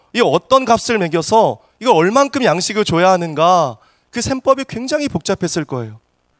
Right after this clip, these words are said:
여러분들, 그런데 요셉이 주-, 지금 얼마 동안에 먹-, 먹을 것을 주었다고요?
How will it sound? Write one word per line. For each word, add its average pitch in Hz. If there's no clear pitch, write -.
여러분들, 220
그런데 170
요셉이 240
주-, -
지금 180
얼마 185
동안에 233
먹-, -
먹을 170
것을 180
주었다고요? 156